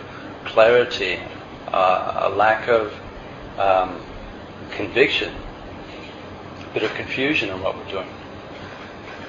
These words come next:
So when, when all of these obstacles,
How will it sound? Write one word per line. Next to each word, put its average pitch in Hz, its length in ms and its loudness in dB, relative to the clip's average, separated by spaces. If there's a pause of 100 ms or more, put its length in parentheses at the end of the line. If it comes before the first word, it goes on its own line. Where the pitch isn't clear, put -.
(1080)
So 120 300 10
when, 117 220 6 (320)
when 113 140 6
all 160 200 12
of - 120 4
these 139 440 6 (1120)
obstacles, - 840 4